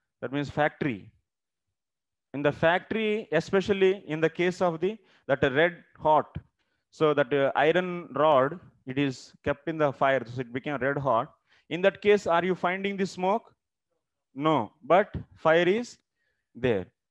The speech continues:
So that's why here you see the number of places of existence of this smoke is lesser than the number of places of the existence of fire.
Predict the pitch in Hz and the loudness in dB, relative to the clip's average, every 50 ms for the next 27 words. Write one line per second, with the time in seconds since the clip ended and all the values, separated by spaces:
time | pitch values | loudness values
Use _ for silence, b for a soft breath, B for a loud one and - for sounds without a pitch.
0 | _ _ _ _ _ _ _ 131 170 175 160 175 180 - - 233 240 233 214 208 | _ _ _ _ _ _ _ -6 -4 2 2 2 2 0 0 0 2 2 2 0
1 | 214 220 220 202 - _ _ _ - 170 220 240 247 220 180 170 190 208 - 202 | -2 -4 -6 -10 -16 _ _ _ -6 -4 0 2 4 4 4 2 0 -2 -6 -12
2 | _ _ _ _ _ - 190 196 - 220 220 170 127 113 - _ _ _ _ _ | _ _ _ _ _ -4 -4 -4 -2 -4 -4 -4 -4 -6 -10 _ _ _ _ _
3 | _ 131 135 170 175 180 180 180 170 160 165 170 185 196 208 233 233 240 247 226 | _ -4 0 2 2 4 2 0 0 0 -2 -2 0 2 2 4 4 4 4 2
4 | - - 220 208 214 226 214 - 233 226 214 - - 220 214 214 - - - - | 0 0 2 4 4 4 4 2 2 0 2 0 0 0 0 0 -4 -10 -10 -4
5 | - 165 165 156 151 160 208 208 - - - 220 214 220 208 - - 214 196 190 | -4 -4 -4 -4 -6 -4 -4 -4 -4 -4 -2 -2 -2 -2 -4 -2 0 0 0 0
6 | 185 202 190 160 - - - - - 196 190 160 160 170 185 196 - - - - | 0 0 0 -2 -6 -12 -10 -4 -2 0 2 2 4 2 2 0 -2 -8 -18 -20
7 | _ _ _ _ _ _ _ _ _ _ _ _ 156 185 196 202 214 220 196 180 | _ _ _ _ _ _ _ _ _ _ _ _ -6 -4 -2 -2 -2 -2 -2 0
8 | 175 147 139 156 170 - - 233 240 226 196 233 226 226 220 226 226 208 185 180 | 0 2 2 2 2 2 2 2 2 4 2 0 0 0 -2 -2 -2 0 0 -2
9 | 190 196 196 214 214 208 - - 190 175 180 190 185 - - 202 190 180 160 170 | 0 2 2 2 2 0 -2 -4 -2 0 0 0 0 0 -2 -2 -2 -2 -2 -4
10 | 202 233 269 - _ _ _ _ _ _ _ _ _ _ _ _ _ - 120 - | -4 -4 -6 -10 _ _ _ _ _ _ _ _ _ _ _ _ _ -20 -20 -10
11 | - 165 160 156 160 196 202 - 214 208 214 196 - 196 190 208 240 269 - - | -8 -8 -6 -4 -4 -4 -2 0 -2 -2 -2 0 0 2 2 4 2 2 -2 -8
12 | - - _ _ _ _ _ _ _ _ _ _ _ - 185 175 165 147 117 98 | -20 -20 _ _ _ _ _ _ _ _ _ _ _ 0 2 2 2 2 0 -4